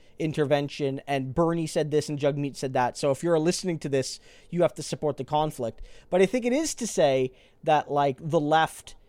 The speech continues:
um, hasn't been able to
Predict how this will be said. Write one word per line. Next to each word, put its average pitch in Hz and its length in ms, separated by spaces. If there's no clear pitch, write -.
um, 131 460
hasn't 165 540
been 170 140
able 160 300
to 139 600